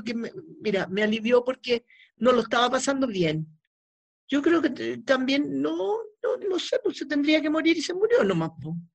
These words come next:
Pero no, no tuve ninguna cosa, sentido de persecución, que no le gusta el personaje, que qué sé yo, que esto, que lo otro. No, no, no. Estaba tan,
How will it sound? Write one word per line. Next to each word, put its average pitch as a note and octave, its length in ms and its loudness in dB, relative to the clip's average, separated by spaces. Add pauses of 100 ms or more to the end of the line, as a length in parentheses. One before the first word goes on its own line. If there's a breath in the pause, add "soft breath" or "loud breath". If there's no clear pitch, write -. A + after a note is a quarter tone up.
(760 soft breath)
Pero C4 460 -4 (260)
no, C4 420 4
no A#3+ 260 2
tuve B3+ 260 0
ninguna B3+ 760 0
cosa, B3 300 -4
sentido A#3 280 -2
de A3 60 2
persecución, G3 840 -2
que F3+ 100 0
no F3 120 2
le E3 100 2
gusta D#3+ 300 -6
el - 60 -12
personaje, D3+ 680 -2
que - 120 -18
qué D3+ 100 -6
sé C#3+ 200 -4
yo, G3 220 2
que - 80 -12
esto, - 140 -20
que D#3 100 -6
lo E3+ 140 0
otro. - 160 -10
No, C4+ 160 -6
no, C#4+ 160 -2
no. F#3 320 -4 (600 loud breath)
Estaba C4 360 0
tan, C4+ 480 2